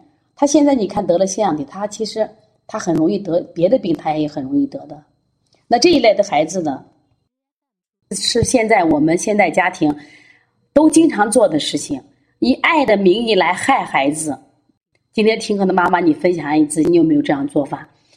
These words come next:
那么像我们给孩子做了一盘排骨，孩子吃了一个，吃两个还不够，爷爷加一块儿，奶奶加一块儿，爸爸加一块儿，妈妈加一块儿，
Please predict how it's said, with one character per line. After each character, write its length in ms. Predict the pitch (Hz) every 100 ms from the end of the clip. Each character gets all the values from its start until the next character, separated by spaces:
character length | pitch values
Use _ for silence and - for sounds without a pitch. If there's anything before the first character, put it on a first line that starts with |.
| _ -
那 120 | 226
么 120 | 226
像 220 | 196 220
我 80 | 180
们 160 | 160 175
给 80 | 147
孩 220 | - 151
子 240 | 165 156 - _
做 140 | - 190
了 80 |
一 140 | 180 196
盘 200 | - 156
排 200 | - 143
骨， 240 | 143 151 - _ _
孩 180 | - 202
子 120 | 202
吃 180 | - 214
了 120 | 196
一 160 | 180
个， 120 | 196 185
吃 200 | - 190
两 180 | 147
个 80 | 156
还 180 | 160 151
不 140 | 160
够， 260 | 165 160 139 - -
爷 160 | - 226
爷 160 | 269
加 240 | 233 220 202
一 60 |
块 200 | 196 -
儿， 60 | 175
奶 100 | 151
奶 160 | 147 170
加 220 | 175 151
一 80 | 147
块 180 | -
儿， 20 | 147
爸 180 | 175 185
爸 120 | 180
加 240 | 175 180
一 60 | 180
块 120 | 170
儿， 20 |
妈 160 | 165 165
妈 140 | 156
加 220 | 139 147 135
一 80 |
块 200 | 135 -
儿， 60 | 135